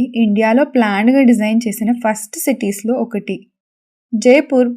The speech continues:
పద్దెనిమిది వందల డెబ్బై ఆరులో బ్రిటన్ ప్రిన్స్ ఆల్బర్ట్ ఎడ్వర్డ్ విజిట్ చేశారు. అప్పటి రూలర్ మహారాజా సవాయ్ రామ్ సింగ్ సిటీ మొత్తాన్ని పింక్ కలర్‌లో పెయింట్ చేయించారు.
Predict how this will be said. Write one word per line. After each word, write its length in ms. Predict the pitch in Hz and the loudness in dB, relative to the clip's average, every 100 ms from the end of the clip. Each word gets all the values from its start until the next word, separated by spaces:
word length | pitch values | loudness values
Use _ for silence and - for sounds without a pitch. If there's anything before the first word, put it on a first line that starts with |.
| - | -4
పద్దెనిమిది 440 | - 214 196 277 330 | 2 4 4 2 2
వందల 200 | 311 269 | 4 4
డెబ్బై 320 | 214 185 202 | 4 2 2
ఆరులో 420 | 226 208 220 208 202 269 - _ _ _ _ | 2 2 0 0 -2 -4 -8 _ _ _ _
బ్రిటన్ 480 | 226 233 254 349 415 | 2 2 4 2 2
ప్రిన్స్ 320 | 311 269 294 - 220 | 2 2 0 -4 -4
ఆల్బర్ట్ 440 | 220 240 277 294 | 0 2 4 4
ఎడ్వర్డ్ 440 | 254 202 202 220 233 | 2 0 -2 -2 2
విజిట్ 340 | 233 233 240 | 2 2 0
చేశారు. 420 | 233 202 202 196 - - _ _ _ _ - | -2 -4 -4 -8 -10 -18 _ _ _ _ -4
అప్పటి 380 | 233 - 294 | 0 2 4
రూలర్ 500 | 311 254 254 240 214 240 - _ _ | 4 4 4 4 2 0 -10 _ _
మహారాజా 640 | 208 208 208 277 320 320 320 | -4 -2 2 4 4 2 0
సవాయ్ 440 | - 240 214 226 | 0 0 2 2
రామ్ 280 | 240 208 220 | 2 0 -2
సింగ్ 300 | 226 214 214 - _ _ _ | -2 -4 -4 -8 _ _ _
సిటీ 340 | - 302 247 359 | -4 -2 0 0
మొత్తాన్ని 520 | 359 262 240 247 254 | 2 2 2 2 2
పింక్ 360 | 330 285 320 320 | 0 -2 -2 2
కలర్‌లో 380 | 262 220 208 247 | 2 4 2 0
పెయింట్ 400 | 262 262 247 240 | 0 4 6 6
చేయించారు. 560 | 240 208 180 190 180 | 4 0 -4 -8 -8